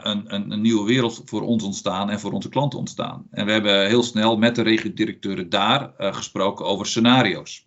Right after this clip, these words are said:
Maak nou eens een slecht en een zeer slecht scenario. Eh, op het moment dat je terug bent in je regio,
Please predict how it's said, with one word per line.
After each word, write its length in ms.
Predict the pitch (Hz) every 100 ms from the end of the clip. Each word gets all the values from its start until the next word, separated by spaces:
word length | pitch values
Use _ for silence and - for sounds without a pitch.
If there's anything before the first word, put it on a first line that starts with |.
| -
Maak 260 | 107 107
nou 180 | 107 95
eens 100 | 95
een 80 | 92
slecht 320 | - 117 -
en 100 | 92
een 80 | 90
zeer 180 | 117 131
slecht 260 | - 123
scenario. 680 | - 117 120 120 120 135 131 - - - -
Eh, 120 | - 101
op 120 | 101
het 100 | 95
moment 240 | - 113
dat 80 | 92
je 60 | -
terug 220 | 117 98
bent 200 | 107 95
in 80 | 92
je 100 | 95
regio, 640 | 123 120 120 113 110